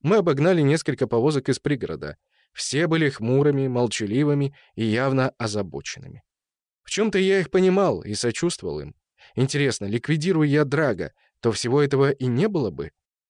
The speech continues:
Или вместо него всю эту движуху спокойно возглавили бы те самые деловые мужики? Ладно, это я позже узнаю. А пока нужно решить более насущные вопросы и по-тихому осмотреть больницу.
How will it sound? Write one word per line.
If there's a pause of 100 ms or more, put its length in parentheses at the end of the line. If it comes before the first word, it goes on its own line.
(160)
Или
вместо
него
всю
эту
движуху
спокойно
возглавили
бы
те
самые
деловые
мужики? (640)
Ладно, (240)
это
я
позже
узнаю. (280)
А
пока
нужно
решить
более
насущные
вопросы (300)
и
по-тихому
осмотреть
больницу.